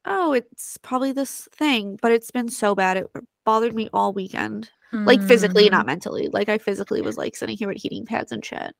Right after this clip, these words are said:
Speaker 2: I'm sure you're gonna be fine. I'm sure you're gonna have to have, like, a mild procedure, and then it's gonna be okay. We'll find a
Speaker 1: I hope
Speaker 2: solution.
Speaker 1: so.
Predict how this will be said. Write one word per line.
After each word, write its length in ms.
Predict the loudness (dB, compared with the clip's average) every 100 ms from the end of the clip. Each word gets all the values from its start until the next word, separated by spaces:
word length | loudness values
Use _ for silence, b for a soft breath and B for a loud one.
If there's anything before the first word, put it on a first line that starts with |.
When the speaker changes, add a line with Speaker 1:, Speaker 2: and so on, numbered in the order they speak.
| _ 4
Speaker 2:
I'm 220 | 6 6
sure 240 | 6 4
you're 100 | 4
gonna 120 | 2 2
be 120 | 0
fine. 640 | 2 4 4 4 4 2
I'm 120 | 2
sure 140 | 0 0
you're 100 | 0
gonna 120 | 0
have 200 | 0 0 0
to 100 | 0
have, 180 | 2
like, 180 | 2 2
a 60 | 2
mild 320 | 2 2 0
procedure, 760 | 0 0 0 0 4 4 6 4
and 180 | 2
then 100 | 0
it's 140 | -2 0
gonna 180 | 0 0
be 220 | 0 -2
okay. 360 | -2 -6 -6 -8 _ _ -4
We'll 220 | 2 2
find 240 | 2 2
a 20 |
Speaker 1:
I 40 | 2
hope 60 |
Speaker 2:
solution. 340 | 2 0 2 4
Speaker 1:
so. 260 | 4 4